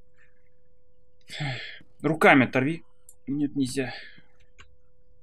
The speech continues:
Неужели тебе обязательно лом нужен?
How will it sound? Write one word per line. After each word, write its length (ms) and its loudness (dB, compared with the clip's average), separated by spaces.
Неужели 200 4
тебе 160 0
обязательно 340 0
лом 380 2
нужен? 260 -8